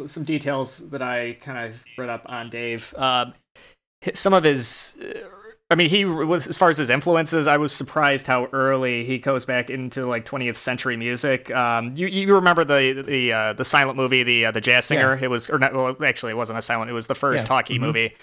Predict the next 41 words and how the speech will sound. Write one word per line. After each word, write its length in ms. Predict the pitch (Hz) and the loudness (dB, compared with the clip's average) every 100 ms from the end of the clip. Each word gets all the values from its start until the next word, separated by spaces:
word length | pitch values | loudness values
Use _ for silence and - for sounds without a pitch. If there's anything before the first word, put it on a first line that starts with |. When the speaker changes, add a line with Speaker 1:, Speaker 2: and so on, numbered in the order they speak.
| - _ _ - | -20 _ _ -2
Speaker 1:
Well, 100 | 143 | 0
the 100 | 160 | 2
main, 420 | 180 180 170 - _ _ _ | 2 2 0 -6 _ _ _
the 120 | 143 156 | 0 4
actor, 520 | 175 160 156 139 131 | 4 4 4 4 2
the 80 | 135 | 2
main, 180 | 139 | 2
uh, 420 | 139 143 127 117 117 - _ - - | 2 2 2 2 -2 -8 _ -8 0
uh, 360 | 135 117 117 | 2 2 0
the 80 | 120 | 0
lead 160 | 147 143 | 2 4
actor 280 | 139 - | 4 2
in 80 | 135 | 2
that 140 | 123 127 | 2 2
movie, 240 | 120 117 | 2 2
Al 180 | 127 123 | 2 2
Jolson, 640 | 123 127 127 160 147 135 135 - | 2 2 2 0 0 -2 -6 -2
uh, 260 | 123 120 | 2 2
he 80 | 131 | 0
was 140 | 127 | -4
one 100 | 135 123 | -2 -2
of 60 | |
the 80 | 120 | 0
big 260 | 120 123 117 | 2 2 2
kinda 200 | 131 117 | -2 0
doo-wop, 640 | 123 127 120 117 113 - | 0 2 4 4 2 -4
uh, 500 | 123 117 110 110 110 - - _ _ - | -2 0 2 0 -2 -6 -16 _ _ -8
uh, 160 | 113 110 | -4 -4
kinda 220 | - 123 117 | -2 -2 0
jazz-related, 1000 | 123 120 117 117 110 110 117 113 113 110 | 0 2 2 0 0 -2 0 0 -2 -4
kinda 140 | 117 | -4
big 240 | 113 123 110 - _ | -2 -2 -4 -14 _
band 280 | 117 113 113 | -2 -2 -2
singers 380 | - 131 113 113 | -2 -2 0 -2
of 80 | 113 | 2
that 160 | 117 | 2
era. 420 | 120 117 117 113 110 | 2 2 2 0 -6
And 400 | 135 135 127 123 | -2 0 0 -2
Dave, 300 | 135 147 160 | 0 0 2
I 140 | 156 131 | 0 0
guess 420 | 131 131 - | 0 0 -2